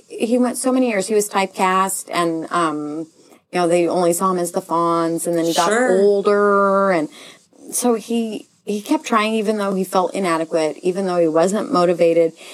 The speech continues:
Speaker 1: He just kept saying, "Just keep working.
Speaker 2: Mm-hmm.
Speaker 1: Just keep working."
Speaker 2: Mm-hmm.
Speaker 1: And that seems to have worked pretty well for him.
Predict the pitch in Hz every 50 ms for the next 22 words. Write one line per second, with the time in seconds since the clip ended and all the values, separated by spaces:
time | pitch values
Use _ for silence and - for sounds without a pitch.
0 | - - _ - 233 226 202 - 208 - - 233 208 - - 202 185 175 - 175
1 | 175 - - 202 185 - 156 143 - - - - 107 127 131 _ _ - 190 175
2 | 170 196 196 202 208 202 196 - - 196 185 - 143 139 - - - 104 - -
3 | - 190 185 180 180 180 180 180 170 170 - - - _ _ _ _ _ - 226
4 | 240 240 226 202 - _ _ - 214 214 214 - - 262 262 269 262 - 302 285
5 | 233 254 262 262 _ - - 254 262 233 233 226 - 381 - - 165 151 139 143
6 | 147 147 151 151